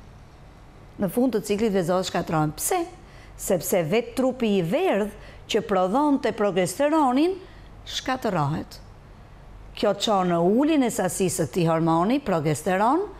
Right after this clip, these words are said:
të vezores, por rrjedhoi, kjo çon në shkatrimin e mureve të mitrës, në çarjen e enëve të gjakut, që njihet me emrin menstruacion. Pra,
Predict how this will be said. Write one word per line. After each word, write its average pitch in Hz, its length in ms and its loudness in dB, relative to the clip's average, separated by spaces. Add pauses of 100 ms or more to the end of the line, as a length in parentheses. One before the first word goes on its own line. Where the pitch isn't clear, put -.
(280)
të 160 160 0
vezores, 165 640 2 (340)
por 185 160 2
rrjedhoi, 254 480 2 (340)
kjo 196 160 0
çon 285 320 2 (220)
në 220 160 0
shkatrimin 233 720 2
e - 80 0
mureve 226 320 2
të 214 160 -2
mitrës, 202 540 0 (260)
në 180 160 0
çarjen 247 480 2
e 240 140 2
enëve 214 260 2
të 190 160 0
gjakut, 190 460 0 (340)
që 277 160 0
njihet 226 400 2
me 196 140 2
emrin 202 240 0 (100)
menstruacion. 180 800 -2 (1800)
Pra, 202 320 2